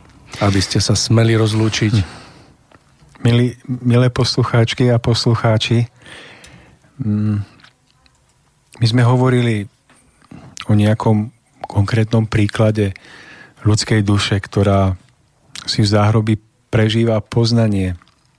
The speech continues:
Speaker 2: nezvládnutého života. Bola tu snaha, aby ste sa vcítili do toho, čo prežíva. Ja by som na záver iba pripomenul, že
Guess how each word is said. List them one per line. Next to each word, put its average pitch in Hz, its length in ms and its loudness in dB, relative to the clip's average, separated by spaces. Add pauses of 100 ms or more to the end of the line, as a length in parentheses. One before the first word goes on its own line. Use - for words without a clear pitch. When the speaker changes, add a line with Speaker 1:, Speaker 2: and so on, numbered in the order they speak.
(800)
Speaker 2:
nezvládnutého 104 800 0
života. 95 560 -2 (320)
Bola 107 240 2
tu 107 240 -2 (560)
snaha, 117 720 2
aby 113 180 0
ste - 240 -2
sa - 160 0
vcítili 117 640 0 (300)
do 107 160 2
toho, 110 260 0
čo 104 160 -4
prežíva. 95 640 -2 (640)
Ja 95 80 0
by 110 80 0
som 110 160 0
na 110 160 2
záver 110 400 2
iba 113 160 0
pripomenul, 110 640 0
že 110 320 0